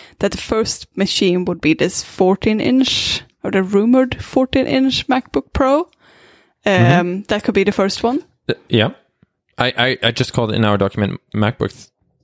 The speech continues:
Speaker 2: thir-, uh, MacBook Pro thirteen because that's the one I will, would
Speaker 1: Yeah, it would re-, replace that one. Yeah, yeah.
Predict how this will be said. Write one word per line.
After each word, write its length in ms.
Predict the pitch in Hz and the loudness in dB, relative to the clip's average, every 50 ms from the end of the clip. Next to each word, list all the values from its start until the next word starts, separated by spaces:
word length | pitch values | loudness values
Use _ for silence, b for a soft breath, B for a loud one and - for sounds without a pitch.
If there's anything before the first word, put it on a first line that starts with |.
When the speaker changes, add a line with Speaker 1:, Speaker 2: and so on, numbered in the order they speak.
| _ - | _ -20
Speaker 2:
thir-, 420 | - - - 98 98 - - 120 120 | -6 -4 -2 -2 -2 -2 -2 0 0
uh, 20 | |
MacBook 360 | 110 110 120 - - 123 110 | 2 0 -2 -2 -2 -4 -2
Pro 180 | - - 110 101 | 0 0 0 0
thirteen 520 | - - 98 101 - - 127 127 151 165 | 0 0 -2 -2 0 0 0 0 -2 -2
because 300 | 147 135 - - 107 98 | -4 -4 -2 -2 -2 0
that's 200 | - 110 104 - | -2 -2 -2 0
the 60 | 107 | 0
one 140 | 101 101 98 | 0 2 2
I 60 | 98 | 2
will, 240 | 95 92 107 107 - - - | 0 0 -2 -2 -4 -4 -2
would 300 | 101 98 - - - - _ _ _ _ _ - | -2 -2 -2 -4 -14 -20 _ _ _ _ _ -2
Speaker 1:
Yeah, 220 | 277 233 - - | 0 0 0 0
it 80 | 202 196 | 0 0
would 140 | 185 185 - | -2 -2 0
re-, 100 | - 165 - - 196 185 | -2 -4 -2 0 -2 -2
replace 340 | 180 - 185 160 160 - | 0 -2 -4 -4 -4 -6
that 200 | - - - - | -10 -10 -10 -10
one. 200 | - - - - 294 | -12 -10 -6 -4 -2
Yeah, 180 | 240 226 - - - _ _ _ | 0 0 0 -2 -6 _ _ _
yeah. 200 | 240 214 156 - | 0 0 0 -2